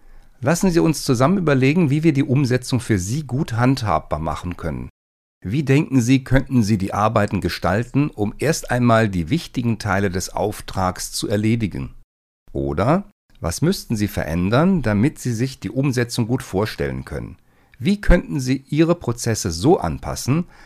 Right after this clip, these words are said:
dass sie besser in Ihren Arbeitsalltag passen? Wenn Mitarbeiter Einwände erheben, begeben sie sich gleichzeitig in eine Art passive Erwartungshaltung, dass die Probleme von Ihnen als Führungskraft gelöst werden.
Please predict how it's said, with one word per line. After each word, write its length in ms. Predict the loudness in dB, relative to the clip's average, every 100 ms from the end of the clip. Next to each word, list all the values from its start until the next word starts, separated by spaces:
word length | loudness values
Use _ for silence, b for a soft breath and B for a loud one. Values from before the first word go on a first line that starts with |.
| B B
dass 180 | -2 0
sie 100 | -2
besser 480 | 0 0 0 -2
in 160 | -2 -4
Ihren 280 | -2 0 0
Arbeitsalltag 840 | 0 0 0 -2 -8 -8 -12 -10
passen? 340 | -8 -8 -10 -14 -20 -20 -20 -20 -20 -20 -20 -20 b b b b b b b
Wenn 260 | 2 4 4
Mitarbeiter 600 | 4 4 6 4 2 2
Einwände 500 | 2 4 4 2 2
erheben, 580 | 0 0 0 0 -2 b b b -4
begeben 440 | -2 0 2 2
sie 120 | 2
sich 200 | 0 0
gleichzeitig 880 | 0 2 2 0 -4 0 0 0 -2
in 160 | -4 -4
eine 260 | -4 -4
Art 360 | -2 -2 -2 -4
passive 600 | -4 -2 -2 -4 -2 0
Erwartungshaltung, 1080 | 0 2 4 4 2 -2 -4 -8 -8 -12 -14 B B B -2
dass 280 | 0 0
die 160 | -4 -6
Probleme 920 | -6 -8 -8 -2 2 4 6 4 2 -2
von 220 | -6 -4
Ihnen 340 | -2 0 2 2
als 220 | -4 -6
Führungskraft 720 | -2 -2 -2 -4 -6 -6 -4
gelöst 420 | -2 -2 -2 -4
werden. 300 | -10 -10 -14